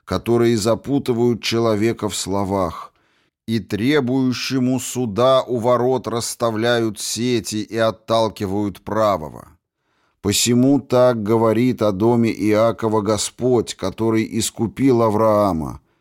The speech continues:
Тогда Иаков не будет в стыде, и лицо его более не побледнеет.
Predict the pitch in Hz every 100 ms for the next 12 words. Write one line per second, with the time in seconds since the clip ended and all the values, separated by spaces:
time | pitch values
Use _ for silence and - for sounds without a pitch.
0 | _ _ 85 78 78 101 - 90 95 110
1 | 95 95 - 90 98 87 127 110 104 -
2 | - 104 87 98 90 62 _ _ _ -
3 | 92 107 101 - 135 135 131 117 120 104
4 | 87 113 110 104 101 101 98 90 95 95
5 | 85 101 95 82 73 -